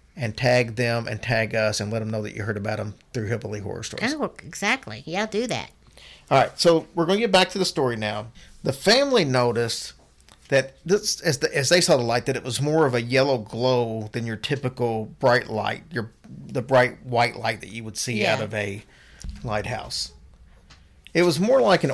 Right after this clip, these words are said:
Speaker 1: oil lamp than an electric light, they said. Since they could never see the light on the property, they had to kinda go out on the road where they would normally see it and use high-powered binoculars from kind of afar to kind of view the lamp area.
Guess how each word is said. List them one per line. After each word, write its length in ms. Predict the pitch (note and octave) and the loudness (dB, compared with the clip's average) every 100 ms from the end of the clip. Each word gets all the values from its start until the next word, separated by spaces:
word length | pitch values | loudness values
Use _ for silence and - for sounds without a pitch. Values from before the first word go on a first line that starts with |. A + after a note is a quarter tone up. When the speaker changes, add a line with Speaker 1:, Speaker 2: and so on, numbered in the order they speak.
| C#3+ | 4
Speaker 1:
oil 220 | E3 D#3+ | 6 6
lamp 460 | B2+ A2+ A2+ - C3+ | 6 0 -6 -10 -4
than 120 | B2 | -2
an 100 | G#2+ | 0
electric 400 | A2 A#2 - - | 0 -2 -4 -4
light, 240 | A2 A2 | 0 0
they 140 | G#2+ G#2 | -2 -6
said. 320 | - - - - _ _ _ _ _ - - - | -6 -6 -12 -18 _ _ _ _ _ -20 -20 -16
Since 280 | - F3 F3+ | -4 0 2
they 140 | - D#3+ | 4 2
could 180 | D3+ | 2
never 380 | C3 D#3+ G#3 A#3 | 0 4 4 2
see 180 | G#3+ G#3 | 0 2
the 120 | E3+ | 2
light 320 | D#3 D#3 D#3 - | 4 4 4 0
on 180 | C#3 | -4
the 60 | A2 | -4
property, 840 | - - G3+ G3+ - G#2 G#2 G2+ _ - - _ | -8 -2 0 2 0 -2 -2 -8 _ -20 -20 _
they 120 | - B2 | 0 4
had 180 | C#3 B2+ | 4 2
to 60 | |
kinda 260 | B2 C#3+ A#2+ | 2 2 2
go 200 | A#2+ C3 | 2 4
out 160 | B2 | 4
on 180 | A2+ C3+ | 2 0
the 80 | B2 | 2
road 340 | A#2+ B2 B2+ | 4 4 4
where 120 | A2 A2+ | 2 0
they 100 | A2+ | 0
would 140 | A2 | 0
normally 300 | B2+ C#3+ C#3 | 0 2 0
see 220 | - D#3+ | 2 4
it 120 | D#3+ - | 2 2
and 160 | B2 | -4
use 160 | A#2+ A2 | -4 0
high-powered 540 | B2+ B2+ C#3 B2+ A#2 | 2 2 4 4 4
binoculars 800 | A2 A#2 D3 D3 B2+ A2+ G#2+ G#2 - - - | 0 2 2 2 -2 -2 -4 -6 -10 -20 -12
from 140 | - A#2+ | -6 -4
kind 180 | C3+ A2+ | -2 -2
of 60 | |
afar 300 | G2+ D3 C#3+ | 0 4 4
to 60 | A#2 | 4
kind 240 | - A#2 | 0 -2
of 80 | G#2 | -2
view 540 | G#2 C3 C3+ B2+ A#2 - - - - | -4 0 2 2 0 -6 -20 -10 -2
the 80 | B2 | 0
lamp 340 | C3 C3 C3 | 2 2 0
area. 300 | G#2 G2 | -2 -4